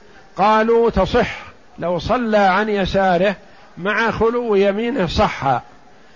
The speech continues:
نقول: "ما وجه الدليل عندكم؟" قالوا: "من أن النبي صلى الله عليه وسلم ما أبطل صلاة ابن عباس، بل أداره واعتبر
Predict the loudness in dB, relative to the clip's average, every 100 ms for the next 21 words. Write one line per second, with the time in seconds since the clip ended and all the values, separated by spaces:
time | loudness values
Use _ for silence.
0 | -12 -4 -2 2 0 0 0 2 4 4
1 | 2 0 -2 0 2 4 2 2 0 -4
2 | -2 -2 0 -2 -2 2 2 4 0 -2
3 | -4 -4 -2 -2 -2 -2 -2 -2 0 0
4 | -2 0 2 2 2 2 0 0 0 0
5 | 0 0 -4 -6 -16 -20 -14 -2 2 2
6 | 2 -2 0 0 2 2 0 -8 -4 -2
7 | 2 2 0 -4 -8 -4 -2 -2 -2 2
8 | 2 2 0 -8 -14 -20 -20 -20 -20 -20
9 | -8 0 2 2 0 -6 -18 -10 -4 0
10 | 2 4 4 4 4 2 0 -12 -20 -12
11 | 0 2 2 0 0 2 4 4